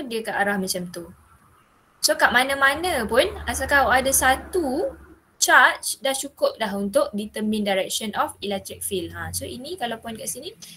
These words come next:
dia keluar. Okey, dia mesti keluarlah daripada, ah, charge tersebut. Okey, janganlah buat direction macam ni.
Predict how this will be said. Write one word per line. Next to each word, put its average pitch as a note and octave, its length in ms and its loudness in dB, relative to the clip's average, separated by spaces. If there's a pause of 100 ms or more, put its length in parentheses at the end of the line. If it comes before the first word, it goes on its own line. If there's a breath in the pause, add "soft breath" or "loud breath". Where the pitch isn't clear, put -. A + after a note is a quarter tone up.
(100)
dia G3+ 160 -4
keluar. F3+ 960 -2 (800)
Okey, - 160 -10
dia A#3+ 140 -8
mesti - 180 -2
keluarlah B3+ 560 0
daripada, B3+ 500 -2 (760)
ah, G#3+ 640 -4
charge - 320 0
tersebut. G#3 400 -2 (480)
Okey, C#4 300 -4
janganlah B3 340 0
buat F#3+ 240 0
direction G3+ 400 -4
macam G#3+ 320 -2
ni. D4+ 160 -4